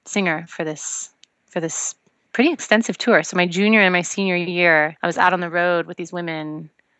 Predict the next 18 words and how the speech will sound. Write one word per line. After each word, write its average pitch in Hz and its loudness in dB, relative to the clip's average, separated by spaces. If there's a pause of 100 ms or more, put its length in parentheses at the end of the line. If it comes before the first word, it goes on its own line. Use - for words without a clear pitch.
(220)
um, 170 -2
for 175 -6
three 185 -4
months 170 0
at - -4
a 160 -4
time, 160 0
just - 2
learning 170 -2
everything 170 -2
that 156 -2
I 156 -2
could 165 -2
on 160 0
the 160 -4
bandstand 160 -4
with 160 -6
them. 170 0